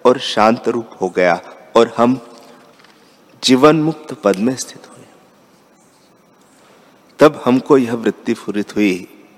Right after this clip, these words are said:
कि किसी प्रकार एकांत में जाकर ध्यान में स्थित हो। देवी ने आज्ञा दी कि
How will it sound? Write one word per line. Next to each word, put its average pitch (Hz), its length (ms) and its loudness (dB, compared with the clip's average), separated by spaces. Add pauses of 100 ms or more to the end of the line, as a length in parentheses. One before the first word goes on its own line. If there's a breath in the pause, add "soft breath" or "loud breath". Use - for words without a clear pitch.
(500)
कि 147 80 -2
किसी - 480 -4
प्रकार - 640 -4
एकांत 117 560 -2
में 104 200 -4
जाकर 98 380 -6
ध्यान 123 400 -6
में 120 180 -4
स्थित - 320 -20
हो। - 140 -20 (1700 soft breath)
देवी 104 340 -2
ने 117 100 2
आज्ञा 98 420 0
दी 120 320 -2 (480)
कि 127 120 0